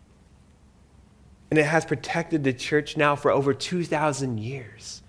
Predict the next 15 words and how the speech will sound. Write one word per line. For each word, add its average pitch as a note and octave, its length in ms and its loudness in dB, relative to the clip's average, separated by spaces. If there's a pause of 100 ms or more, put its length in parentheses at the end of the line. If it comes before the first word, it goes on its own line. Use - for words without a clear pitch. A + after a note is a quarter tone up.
(360)
What B3+ 200 4
an F#3 160 6
amazing D3 600 4
gift C#3 340 -4
from B2+ 220 -2
the A2+ 100 2
Lord, A2+ 400 0 (1080)
to F3 100 0
constantly F3+ 640 4
be D3 140 0
caring E3 680 0 (160)
and C#3 120 -2
protecting D3+ 600 -2
his B2+ 180 -4
church, - 640 -4